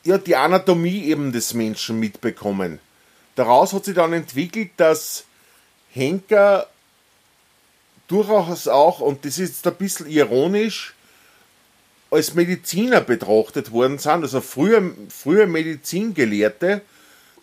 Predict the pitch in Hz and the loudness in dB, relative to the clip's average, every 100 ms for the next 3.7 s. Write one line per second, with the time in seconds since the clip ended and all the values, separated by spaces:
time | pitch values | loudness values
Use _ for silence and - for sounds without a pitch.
0 | - 143 170 170 190 147 135 160 139 131 | -14 -6 -4 0 0 0 -4 -12 0 2
1 | 117 160 208 156 113 117 147 - 127 135 | 4 4 2 0 0 -4 -8 -2 -2 0
2 | 107 117 - 151 123 127 135 165 165 190 | -4 -4 -6 -8 -8 -8 -2 -2 -2 -6
3 | 131 139 123 156 - 208 202 | -10 -14 -10 -10 -8 -12 -12